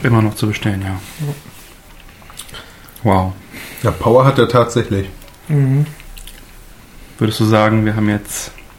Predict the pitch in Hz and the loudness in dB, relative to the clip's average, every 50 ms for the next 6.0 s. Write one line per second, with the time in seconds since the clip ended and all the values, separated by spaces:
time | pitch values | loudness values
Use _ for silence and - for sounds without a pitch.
0 | - - - - - - - - - - - - - - - - - - - - | -20 -20 -20 -20 -20 -20 -18 -14 -14 -14 -12 -14 -16 -16 -16 -14 -12 -10 -4 0
1 | - 160 151 156 107 110 117 123 120 117 117 113 113 113 113 110 - - 113 - | 2 4 6 6 6 6 6 6 6 6 6 6 6 6 6 6 6 6 6 6
2 | 180 180 175 170 160 151 151 160 170 175 185 185 185 175 156 160 170 190 202 196 | 6 8 8 8 8 6 8 8 8 8 8 6 6 6 6 6 6 6 6 6
3 | 190 175 170 170 165 165 156 156 - - 165 175 175 165 - 165 160 - 117 160 | 6 8 8 8 8 6 4 2 2 4 6 6 6 6 6 4 4 4 4 4
4 | 175 175 165 156 156 139 151 175 180 180 180 170 - - - 139 165 185 185 170 | 6 6 6 6 6 6 6 8 8 6 6 4 2 0 0 2 4 4 4 4
5 | 185 180 185 - 185 180 180 180 180 180 180 - - 175 170 180 175 - - | 4 2 2 2 2 4 4 4 2 0 0 0 0 2 2 2 2 0 -4